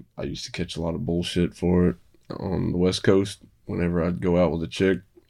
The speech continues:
they tend to get mad sometimes at opening doors and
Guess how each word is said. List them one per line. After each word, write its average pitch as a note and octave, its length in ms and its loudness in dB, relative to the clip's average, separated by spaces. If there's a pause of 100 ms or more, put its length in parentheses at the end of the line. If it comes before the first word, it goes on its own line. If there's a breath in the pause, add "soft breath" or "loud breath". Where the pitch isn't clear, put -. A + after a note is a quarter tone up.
(1500 loud breath)
they C2 100 0
tend E2+ 220 0
to E2 60 2
get E2+ 160 2
mad F2 340 2
sometimes F2+ 560 0
at F2+ 80 2
opening F2+ 380 2
doors F#2 500 0
and F2+ 300 0